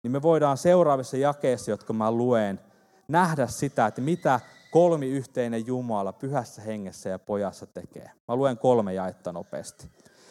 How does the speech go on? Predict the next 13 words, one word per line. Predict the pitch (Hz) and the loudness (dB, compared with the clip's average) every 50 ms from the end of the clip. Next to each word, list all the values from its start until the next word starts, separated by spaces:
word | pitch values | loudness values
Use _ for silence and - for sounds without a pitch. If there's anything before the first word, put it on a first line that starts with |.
| - - _ _ - | -20 -20 _ _ -6
Ensimmäinen | 143 170 214 208 220 196 180 175 170 156 156 | -2 -2 0 0 2 0 2 2 2 2 4
löytyy | 170 180 165 - - 135 143 | 4 2 2 2 0 -2 -2
itse | 160 156 - 135 | -2 -2 -2 -4
asiassa | 123 - - 156 - - | -4 -2 -4 -6 -4 0
apokryyfikirjoista, | - 175 190 - - 180 135 - - 123 123 117 - - 110 - - 135 135 127 123 110 104 98 101 92 - - - 110 98 _ _ _ _ _ _ _ - | 0 0 2 4 4 2 4 4 0 -2 -2 -2 -4 -6 -10 -4 -2 0 0 0 2 0 0 0 0 -4 -6 -8 -10 -10 -10 _ _ _ _ _ _ _ -4
Viisauden | - 185 196 185 - - 147 135 127 127 123 120 | -2 0 0 0 0 2 0 2 2 0 -4 -4
kirjan | - 135 135 131 127 117 113 117 | -4 -4 -2 0 0 0 0 0
luvusta | 123 120 120 117 104 - - - 104 110 135 - | -2 -2 -4 -6 -6 -6 -6 -4 -4 -4 -4 -6
seitsemän. | - - - 151 143 135 127 113 - - - 98 - 190 | -8 -6 -2 -2 0 0 -2 -4 -6 -8 -8 -8 -8 -8
Siellä | - - 151 143 135 120 | -6 -4 -2 -2 -2 -2
Salomo | - - 151 147 143 135 117 107 | -2 0 0 0 0 0 -2 -4
kirjoittaa | - - 117 107 107 95 _ - - 101 98 | -6 -6 -4 -4 -4 -6 _ -8 -10 -10 -8
näin: | 95 95 92 87 85 85 | -8 -10 -10 -12 -14 -16